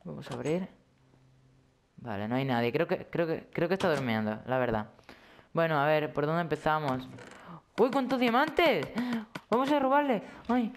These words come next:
pero es que tiene ahí más cofres. Espérate. Dinamita, dinamita. Bueno, eso, mm, le voy a robar poco porque la verdad que no me gusta a mí explotar casas. Le vamos a dejar eso tapado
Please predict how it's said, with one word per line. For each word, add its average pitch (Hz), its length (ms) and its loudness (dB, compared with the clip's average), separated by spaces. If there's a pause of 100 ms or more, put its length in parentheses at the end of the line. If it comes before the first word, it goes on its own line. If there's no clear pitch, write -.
(180)
pero 214 160 4
es 208 80 2
que 240 100 0
tiene 233 180 2
ahí 233 100 2
más 220 120 0
cofres. 220 440 2 (140)
Espérate. 214 520 0 (360)
Dinamita, 185 400 2
dinamita. 175 440 2
Bueno, 175 240 2
eso, 175 320 0 (100)
mm, 151 360 -10 (220)
le 165 60 2
voy 160 80 4
a 165 40 4
robar 175 300 0
poco 180 260 2
porque 190 220 0
la 156 80 4
verdad 147 240 4
que 170 80 -2
no 170 80 0
me 160 80 0
gusta 160 240 2
a - 20 0
mí 151 80 0
explotar 143 520 0 (340)
casas. 120 540 -2 (100)
Le 123 100 -2
vamos 131 240 -2
a 151 40 -2
dejar 147 260 0
eso 147 320 -2 (440)
tapado 156 520 2